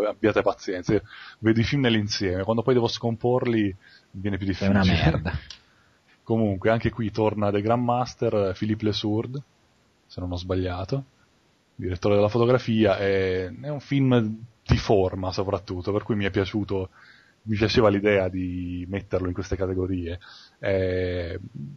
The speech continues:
Speaker 1: film formalmente impeccabile, diciamo, eh, l'unico aspetto in cui magari, eh, funziona meno è il montaggio, ne avevamo già parlato, però per il resto credo che sia uno dei film da ricordare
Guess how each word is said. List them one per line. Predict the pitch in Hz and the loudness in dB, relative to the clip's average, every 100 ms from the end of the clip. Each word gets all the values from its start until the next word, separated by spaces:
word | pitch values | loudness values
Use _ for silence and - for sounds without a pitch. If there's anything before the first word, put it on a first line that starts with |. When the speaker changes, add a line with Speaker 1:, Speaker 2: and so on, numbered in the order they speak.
| - | -4
Speaker 1:
film | 113 107 | -2 2
formalmente | 104 110 107 107 113 110 110 98 | 2 6 6 4 2 0 0 0
impeccabile, | 101 104 101 - 92 95 98 101 98 | 0 -2 -4 -2 -2 -2 -6 -4 -4
diciamo, | 98 123 104 90 - - | -2 -2 -2 -4 -16 -18
eh, | 110 110 | -18 -10
l'unico | 123 127 113 | -4 0 0
aspetto | 104 - 110 - | -2 0 -2 -2
in | 95 | -8
cui | 98 | -6
magari, | 95 98 92 - _ - _ _ - | -4 -4 -4 -10 _ -20 _ _ -16
eh, | 117 113 | -14 -14
funziona | - 107 - 107 | -6 -4 0 0
meno | 107 101 | 0 0
è | 92 | -2
il | |
montaggio, | 98 101 101 87 85 90 92 90 | -4 -6 -4 -4 -4 -10 -10 -10
ne | |
avevamo | 87 90 95 | -10 -6 -4
già | 95 | -4
parlato, | 92 95 95 82 85 98 95 _ _ _ _ | -2 -4 -4 -8 -10 -8 -10 _ _ _ _
però | 107 | 0
per | 104 | 2
il | 101 | 0
resto | 101 98 101 - | 2 2 2 -4
credo | 92 95 90 | -6 -2 -4
che | 92 90 87 92 90 | -4 -6 -4 -4 -6
sia | - 95 | -4 -4
uno | 101 | -2
dei | 98 | -4
film | 92 101 | -4 0
da | 95 | 0
ricordare | 98 95 92 87 80 82 85 87 | 0 -2 -4 -8 -8 -10 -14 -16